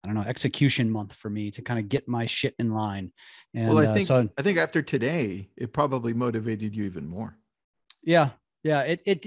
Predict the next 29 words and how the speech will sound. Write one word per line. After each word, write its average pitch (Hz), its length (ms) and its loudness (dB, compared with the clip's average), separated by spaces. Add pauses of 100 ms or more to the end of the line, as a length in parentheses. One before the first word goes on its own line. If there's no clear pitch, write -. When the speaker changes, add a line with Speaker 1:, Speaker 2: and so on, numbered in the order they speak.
Speaker 1:
and 202 120 -2
it 202 140 -4
was 170 120 4
also 214 260 2
interesting 165 460 -4
though, 107 140 -2
because 123 280 -4
you 143 60 -2
got 139 180 2
London 156 320 2
telling 139 320 -6
us 135 120 -8
to 123 100 -18
do 127 200 -4
that. 135 300 -2
And 127 100 -6
then 139 80 0
you 151 80 2
got 123 180 -4
Glenda 143 380 4
saying, 127 460 -4 (480)
you 160 80 4
know, 165 80 4
"I 151 80 2
love 151 300 4
what 165 140 0
she - 200 -4
said," 120 420 -4
like, 117 280 -4